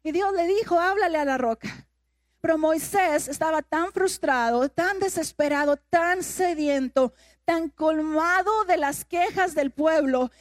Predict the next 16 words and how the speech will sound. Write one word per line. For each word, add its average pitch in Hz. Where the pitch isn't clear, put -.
que 330
en 311
lugar 320
de 392
hablarle 349
a 349
la 311
roca, 330
le 277
pegó 285
a 285
la 285
roca. -
Y -
esa 381
roca 311